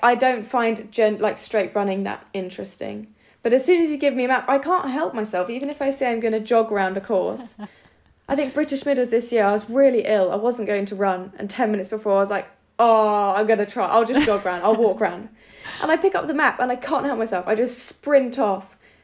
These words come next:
Speaker 2: Yeah.
Speaker 1: Um, so I think I just really, really enjoy it. And that's probably why I've stayed in it, uh, because I enjoy it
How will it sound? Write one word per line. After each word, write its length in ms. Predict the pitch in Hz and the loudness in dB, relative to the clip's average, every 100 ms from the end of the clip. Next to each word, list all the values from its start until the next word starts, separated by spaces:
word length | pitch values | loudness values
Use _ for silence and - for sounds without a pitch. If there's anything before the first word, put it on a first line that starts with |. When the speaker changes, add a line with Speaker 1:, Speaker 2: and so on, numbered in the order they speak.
| - | -8
Speaker 2:
Yeah. 120 | 180 220 208 | -2 2 2
Speaker 1:
Um, 340 | 202 196 196 - _ _ _ _ _ _ _ _ _ _ | 2 -2 -4 -12 _ _ _ _ _ _ _ _ _ _
so 120 | - 269 | 2 2
I 60 | |
think 160 | 285 370 | 4 2
I 60 | 359 | 0
just 200 | 285 - | -2 2
really, 260 | 247 233 | 2 4
really 200 | 220 220 | 4 4
enjoy 300 | 208 202 220 | 4 2 2
it. 60 | 190 | 2
And 100 | 190 | 2
that's 280 | 208 - - | 0 -2 -8
probably 440 | - _ 240 202 196 | -20 _ -4 -2 0
why 200 | 190 185 | 2 2
I've 100 | 185 | 0
stayed 340 | - 202 185 | 0 2 2
in 100 | 196 | 0
it, 180 | 175 180 - _ _ _ _ - | -2 -8 -14 _ _ _ _ -2
uh, 260 | 196 180 190 - _ | -2 -2 -6 -14 _
because 220 | 202 220 | -6 0
I 240 | 190 185 - - - - - - | 2 0 -4 -20 -20 -20 -20 -8
enjoy 400 | 202 196 196 196 | -6 0 4 4
it 260 | - - | 2 -6